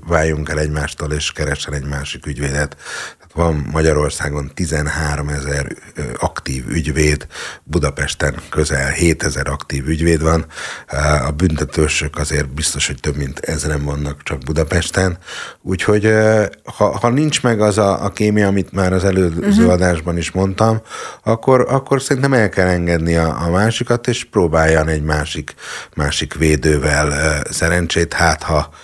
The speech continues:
Speaker 1: hát ha, ö, jobban, jobban kijönnek egymással. Én az-, azt látom, hogy a-, az ügyfelek azt, azt megérzik, hogyha,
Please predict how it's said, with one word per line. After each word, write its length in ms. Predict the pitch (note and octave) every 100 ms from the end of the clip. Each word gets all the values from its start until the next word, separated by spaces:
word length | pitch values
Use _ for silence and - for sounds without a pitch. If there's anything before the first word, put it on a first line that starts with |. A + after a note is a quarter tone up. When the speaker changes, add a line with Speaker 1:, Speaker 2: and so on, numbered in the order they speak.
| - - -
Speaker 1:
hát 300 | E2+ D2+ D#2+
ha, 320 | D2 C#2+ - _ -
ö, 240 | D#2 D2+ D2
jobban, 460 | D2 D#2 C#2+ D2 C#2 -
jobban 380 | E2 E2 C#2+ C#2
kijönnek 420 | - D#2 D#2+ D#2
egymással. 580 | E2 E2+ E2 - F#2+ F2+ - - - - C#2
Én 180 | A#2
az-, 140 | B2 A2
azt 260 | G#2+ A2 -
látom, 360 | F#2 F2+ F#2+
hogy 160 | F2 F2+
a-, 140 | F2 F2
az 140 | E2
ügyfelek 420 | E2+ - D#2 D2+
azt, 200 | D2+ -
azt 200 | D2 C#2+
megérzik, 580 | D2 C#2+ C2+ - - B1
hogyha, 460 | - C#2 - C#2+